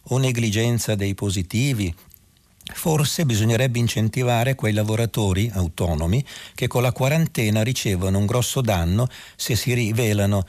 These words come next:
positivi al covid, altrimenti non c'è febbre o tosse che possa tenerli a caso." È un messaggio non firmato. Ottimo il D P C M,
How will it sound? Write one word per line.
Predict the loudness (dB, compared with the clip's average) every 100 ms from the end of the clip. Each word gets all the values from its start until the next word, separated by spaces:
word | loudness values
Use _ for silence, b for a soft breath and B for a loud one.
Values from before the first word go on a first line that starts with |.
| B B
positivi | -2 0 -2 0 0 2 -2 -4 -4
al | -2 -2
covid, | -2 -2 0 -2 0 -2 -2 B B
altrimenti | -2 0 0 2 2 2 2
non | 0
c'è | 0 -2
febbre | 0 0 0
o | -2
tosse | 0 -2 -2 -4 -6
che | -6
possa | -2 -2 -4 -8
tenerli | -4 0 0 0 -2 -4 -2
a | -2
caso." | -2 -2 0 -2 -4 B B B
È | -4 0
un | 2 2 2
messaggio | 2 0 0 0 0 0
non | 0 2 2 0 -2
firmato. | -4 -2 0 2 2 0 0 0 0 B B B B B _ -20 _ -20 -20 _ _
Ottimo | -4 -2 -2 -2 0 2 0
il | 0 0 0 -2
D | -2
P | -2 -4
C | 0 2 2 2
M, | 2 2 2 0